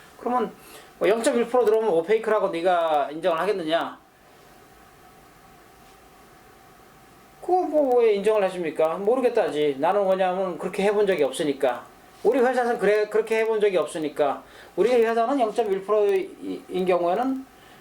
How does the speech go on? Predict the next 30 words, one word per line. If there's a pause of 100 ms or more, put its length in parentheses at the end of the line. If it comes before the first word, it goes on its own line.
오페이크라고
불러본
적이
없다. (120)
우리
회사는, (360)
어, (120)
영점영오
이하인
경우에만
오페이크라고
부른다. (420)
예를
들어서 (400)
뭐
그것이
우리
입장이라면
그걸
계속
고수해서
얘-,
얘기해야지. (400)
뭐
영점일
프로도
오페이크라고
부를
수
있겠다.